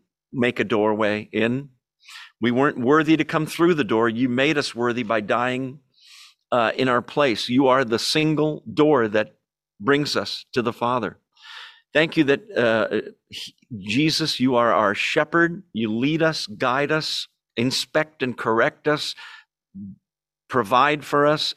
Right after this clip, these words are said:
every single day. Everything that's good in our lives has your fingerprints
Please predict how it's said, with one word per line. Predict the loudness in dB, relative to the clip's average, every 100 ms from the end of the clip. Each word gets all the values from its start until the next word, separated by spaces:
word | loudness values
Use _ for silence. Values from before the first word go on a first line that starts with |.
| -2
every | -2 0 0
single | 0 0 0 0 0
day. | 0 0 0 -4 -14 _ -2
Everything | 0 0 0 -2 -2 -6 -12 _ _
that's | 0 0
good | 2 2
in | 2
our | 2 2
lives | 2 0 -2
has | -4 -4
your | -6
fingerprints | -4 -4 -2 -4 -2 -4